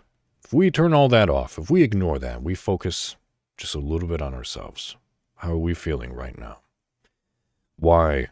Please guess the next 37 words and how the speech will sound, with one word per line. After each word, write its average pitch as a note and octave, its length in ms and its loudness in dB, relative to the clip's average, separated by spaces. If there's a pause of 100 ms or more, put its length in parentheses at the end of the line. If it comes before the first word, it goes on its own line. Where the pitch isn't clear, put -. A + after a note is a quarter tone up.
are D2+ 80 -8
we D2 140 -2
feeling C#2+ 380 -6
that B1+ 160 -8
way? C#2 160 -4
Can F#2+ 180 -6
you D#2 160 -2
identify D2 600 -6
it? B1 180 -16
Is D2 180 -6
it C2+ 160 -10
good? D#2 440 -4 (120)
Is - 160 -10
it C2 120 -12 (100)
bad? C#2 540 -8
Do D#2 80 -12
you D2 160 -6
feel E2 420 -2
as D2+ 140 -4
if, E2 180 -6
"Yeah, F#2+ 160 0
I'm E2 160 -2
lacking, E2+ 460 -4
but C#2+ 160 -8
I C#2+ 100 -8
know D#2 240 -4
I C#2 80 -8
can - 160 -12
get C#2 180 -10
through"? D2+ 320 -6
Are D#2 120 -4
you G2+ 140 -2
just G2 220 -4
feeling, F#2 260 -4
"You F2+ 60 -4
know F#2+ 120 -2
what? F#2 180 -2